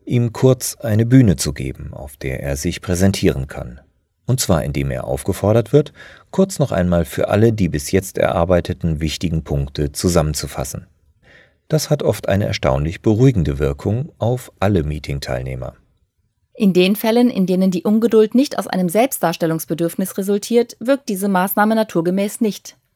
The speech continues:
Speaker 2: Denn Ungeduld kann auch ein Fluchtaktivismus sein, der Defizite wie mangelndes Selbstvertrauen und Orientierungslosigkeit ausgleichen soll. Da er sich nicht organisiert, läuft der Ungeduldige seinen Aufgaben nur noch hinterher.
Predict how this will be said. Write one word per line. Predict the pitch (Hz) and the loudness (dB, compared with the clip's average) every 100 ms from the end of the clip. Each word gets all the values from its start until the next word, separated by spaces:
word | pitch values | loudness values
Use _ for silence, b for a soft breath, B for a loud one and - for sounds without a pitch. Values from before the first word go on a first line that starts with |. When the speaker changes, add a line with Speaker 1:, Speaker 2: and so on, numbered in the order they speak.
| _ _ | _ _
Speaker 2:
Denn | 165 170 | -4 0
Ungeduld | 190 202 247 247 | 0 2 2 2
kann | - 240 | 0 -2
auch | 214 | -2
ein | - 208 | -2 -4
Fluchtaktivismus | - 330 - 190 - 143 147 - 147 - | -4 -6 -4 -6 -6 -6 -6 -4 -6 -4
sein, | 143 143 - _ - | -4 -4 -6 _ -2
der | |
Defizite | 214 247 247 262 262 254 208 | 0 0 0 -2 -2 -2 -2
wie | 190 | -2
mangelndes | 175 196 202 175 | 0 0 -2 -2
Selbstvertrauen | 175 170 - 196 196 208 226 | -2 -2 -6 -6 -2 0 0
und | 175 | -2
Orientierungslosigkeit | - 175 175 - 185 202 208 196 208 - 220 - | -2 0 0 -2 -2 -2 -2 -4 -6 -4 -4 0
ausgleichen | 202 - 151 143 151 | -2 0 -4 -2 -6
soll. | 143 143 139 139 _ _ _ _ | -4 -4 -4 -8 _ _ _ _
Da | 233 | -6
er | - 202 | -2 -2
sich | 190 - | -2 -4
nicht | 175 - | -4 -4
organisiert, | 160 156 147 139 165 226 - | -4 -2 -2 -2 -2 -2 -4
läuft | 220 269 - | 0 0 2
der | 277 | 0
Ungeduldige | 180 180 190 202 208 226 | 0 -2 0 -2 0 0
seinen | 196 180 - | 0 -2 -4
Aufgaben | 156 - 185 202 196 | -6 -4 -2 0 0
nur | 165 | 0
noch | 180 | -4
hinterher. | - 180 196 208 208 151 | -4 -4 -4 -2 -2 -2